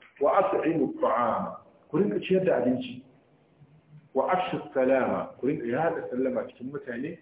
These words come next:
"tadkhulul jinan." Za ku shiga aljanna. Da zarar an aikata wayan abubuwan, to za ka ga Allah zai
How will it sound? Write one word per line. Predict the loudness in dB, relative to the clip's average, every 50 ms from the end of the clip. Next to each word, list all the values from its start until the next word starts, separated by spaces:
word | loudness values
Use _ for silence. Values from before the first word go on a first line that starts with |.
| -14 -4 -2
"tadkhulul | 0 0 0 -2 -2 -2 -2 0 0 -2 -2
jinan." | -6 -8 -6 -4 -2 0 0 0 2 2 2 2 2 0 0 -2 -4 -6 -10 -16 -8 -4
Za | -4 -4
ku | -4 -4 -4
shiga | -2 0 0 0
aljanna. | 0 -2 -4 -4 -6 -8 -12 -16 -20 _ _ _ _ _ _ _ _ _ _ _ _ _ _ _
Da | -2 2
zarar | 6 6 6 6 6 4 2
an | 2 2
aikata | 2 2 4 4 4 4
wayan | 4 4 4 2 2
abubuwan, | 2 0 0 0 0 -2 -2 -2 -6 -4
to | -4 -2 0
za | 0 -2 -2
ka | -4 -4
ga | -6 -6 -4
Allah | 0 2 2 2 2
zai | 0